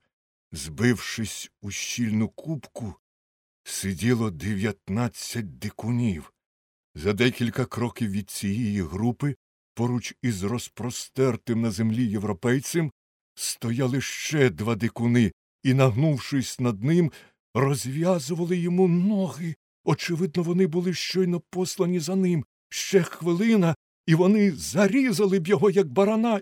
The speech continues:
і потім, мабуть, розділили б на частини і взялися б смажити. Не можна було гаяти ані хвилини.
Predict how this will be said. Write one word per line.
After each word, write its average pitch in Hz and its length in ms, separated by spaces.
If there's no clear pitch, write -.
і 180 120
потім, 202 460
мабуть, 196 360
розділили 208 680
б 160 100
на 208 140
частини 220 720
і 185 60
взялися 214 540
б - 120
смажити. 208 920
Не 104 160
можна 95 280
було 196 240
гаяти 113 520
ані 139 260
хвилини. 165 600